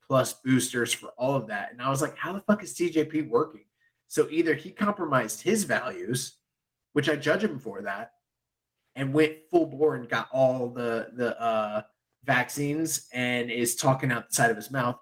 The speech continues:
or they've given him the pass. I don't know which one's which, but, uh, you know, he's here. He's ready to rock.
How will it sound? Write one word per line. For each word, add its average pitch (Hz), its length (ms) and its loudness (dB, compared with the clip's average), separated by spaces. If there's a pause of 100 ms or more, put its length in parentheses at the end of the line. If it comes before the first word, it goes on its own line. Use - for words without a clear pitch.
(140)
or 139 640 2 (640)
they've 135 200 2
given 156 240 2
him 139 120 -6
the 117 80 -2
pass. - 500 -4
I 139 120 0
don't 151 140 2
know 147 140 2
which 139 220 -6
one's 127 240 -4
which, - 380 -2
but, 123 160 -4
uh, 113 300 2 (600)
you 127 80 -2
know, 127 120 0
he's 139 240 -2
here. 180 300 4 (560)
He's 127 160 -4
ready 135 240 0
to 135 60 -8
rock. 120 380 -4